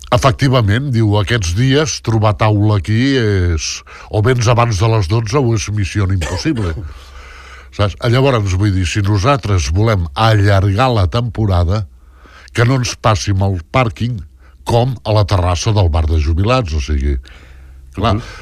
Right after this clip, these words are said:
Speaker 1: no tenim problema d'aparcament perquè és que no ve la gent.
Speaker 2: Discrepo del discrepador.
Speaker 1: Vinga.
Speaker 2: Vinga. Ja, ja discrepo més amb tu, eh, ara, eh?
Speaker 1: A-, ataca i mata.
Speaker 2: No, jo crec que hi ha dos models de Lloret. Un, jo crec que, mm, que és el que jo crec, eh, vull dir,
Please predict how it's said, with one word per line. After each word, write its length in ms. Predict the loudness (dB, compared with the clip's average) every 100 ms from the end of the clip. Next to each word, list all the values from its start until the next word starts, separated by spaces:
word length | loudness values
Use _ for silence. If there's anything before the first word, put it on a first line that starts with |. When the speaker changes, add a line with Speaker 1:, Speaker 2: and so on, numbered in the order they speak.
| -18 -14 -2 0
Speaker 1:
no 80 | 2
tenim 280 | 2 2 2
problema 360 | 2 2 2 2
d'aparcament 760 | 0 -2 -2 -2 -2 -2 -6 -8 -8
perquè 220 | -6 -6
és 100 | -6
que 140 | -4
no 320 | -2 -2 0 2
ve 160 | 2
la 180 | 0 -2
gent. 340 | -2 -4 -6 -10 -16 _
Speaker 2:
Discrepo 560 | -6 -6 -2 -2 -2 -2
del 140 | -2
discrepador. 580 | -2 -4 -6 -6 -6 -8 -14 -16 -16
Speaker 1:
Vinga. 280 | -14 -16 -14
Speaker 2:
Vinga. 320 | -8 -6 -6 -14 -20 -20 -18 -4
Ja, 140 | -2
ja 220 | 0 0
discrepo 320 | 0 0 0 2
més 160 | 4 4
amb 140 | 2
tu, 140 | 2 2
eh, 80 |
ara, 160 | 2 4
eh? 40 |
Speaker 1:
A-, 180 | 2 2
ataca 300 | 2 2 2
i 80 | 0
mata. 420 | 2 0 -2 -4 -6 -2
Speaker 2:
No, 260 | 0 0
jo 280 | 0 0 0
crec 120 | 2
que 60 | 2
hi 20 |
ha 60 | 2
dos 240 | 0 0
models 360 | -2 0 0 -2
de 120 | -4
Lloret. 320 | -4 -6 -8 -10 -20 -20 -20 _
Un, 320 | -4 -2 0
jo 80 | 0
crec 200 | 0 -2
que, 180 | 0 -2
mm, 540 | -2 -6 -6 -6 -6 -8
que 100 | -8
és 80 | -6
el 160 | -6 -6
que 140 | -4
jo 100 | -4 -2
crec, 280 | -2 -2
eh, 160 | -2 -2
vull 140 | -2
dir, 200 | -4 -6